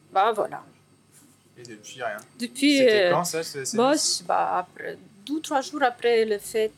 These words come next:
Speaker 1: euh, je sais pas, deux ou trois jours aussi, le S M S, je, je sais plus combien de temps. Bon.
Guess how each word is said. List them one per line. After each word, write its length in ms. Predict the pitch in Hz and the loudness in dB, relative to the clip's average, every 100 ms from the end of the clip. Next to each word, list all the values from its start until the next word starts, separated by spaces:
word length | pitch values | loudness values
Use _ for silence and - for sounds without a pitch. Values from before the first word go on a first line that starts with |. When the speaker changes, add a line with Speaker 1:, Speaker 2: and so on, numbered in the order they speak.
| - | -14
Speaker 1:
euh, 100 | 107 - - - - - - - - - - - - - - - - - _ - | -14 -16 -20 -20 -20 -20 -20 -20 -20 -20 -20 -20 -20 -20 -20 -20 -20 -20 _ -20
je 60 | |
sais 40 | - | -12
pas, 80 | 320 | -8
deux 80 | 349 | -8
ou 40 | 226 - | -10 -18
trois 120 | 226 | -18
jours 180 | 233 247 220 | -16 -16 -12
aussi, 300 | - - 220 | -12 -12 -16
le 80 | 185 | -20
S 160 | 185 196 | -20 -18
M 40 | 214 | -18
S, 180 | 220 - | -16 -18
je, 80 | - - - _ _ _ _ _ _ _ _ | -20 -20 -20 _ _ _ _ _ _ _ _
je 80 | - | -20
sais 60 | - _ | -20 _
plus 80 | 208 - | -20 -20
combien 280 | 175 165 160 | -20 -18 -18
de 180 | 151 | -18
temps. 200 | 240 269 311 _ 302 302 _ - - _ _ _ _ _ _ _ _ _ _ - | -12 -10 -10 _ -20 -20 _ -20 -20 _ _ _ _ _ _ _ _ _ _ 2
Bon. 300 | 277 262 | 6 6